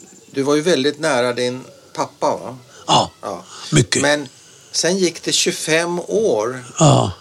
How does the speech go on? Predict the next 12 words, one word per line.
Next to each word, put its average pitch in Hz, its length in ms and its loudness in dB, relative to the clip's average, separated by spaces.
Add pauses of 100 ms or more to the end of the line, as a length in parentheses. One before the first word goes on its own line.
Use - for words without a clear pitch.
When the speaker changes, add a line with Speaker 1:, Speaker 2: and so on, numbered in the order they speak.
Speaker 1:
utan 143 320 -2
att 131 120 0
du 131 140 -2
tog 139 360 -4
kontakt 190 580 -4
med 110 360 -4
Speaker 2:
Ja. 160 220 6
Speaker 1:
dina 120 120 -2
föräldrar. 101 380 -2
Speaker 2:
Ja. 160 360 2
Speaker 1:
Varför 196 260 -4
då? 247 260 -8